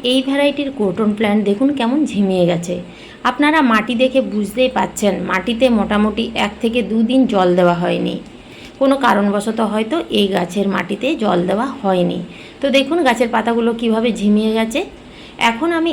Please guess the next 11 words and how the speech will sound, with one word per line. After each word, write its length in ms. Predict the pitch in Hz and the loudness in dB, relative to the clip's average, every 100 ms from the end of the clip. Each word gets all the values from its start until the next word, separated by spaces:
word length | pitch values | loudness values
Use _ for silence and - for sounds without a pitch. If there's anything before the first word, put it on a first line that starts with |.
| - 240 | -2 -2
এই 80 | |
গাছের 340 | 220 202 - 208 | 0 0 0 -2
মাটিতে 380 | 180 175 208 269 202 | -2 -6 -6 -6 0
জল 180 | 185 185 | 0 2
দিয়ে 200 | 180 175 | 2 0
দেব। 200 | 190 175 - - - - - - | 0 -4 -6 -10 -14 -20 -18 -2
এমনভাবে 480 | 247 294 339 330 349 240 | 4 4 4 2 2 2
জল 140 | 214 220 | 2 2
দেব 140 | 220 277 233 | 0 0 2
যেন 140 | 202 202 202 | 2 2 2
টবের 280 | 180 214 | 2 4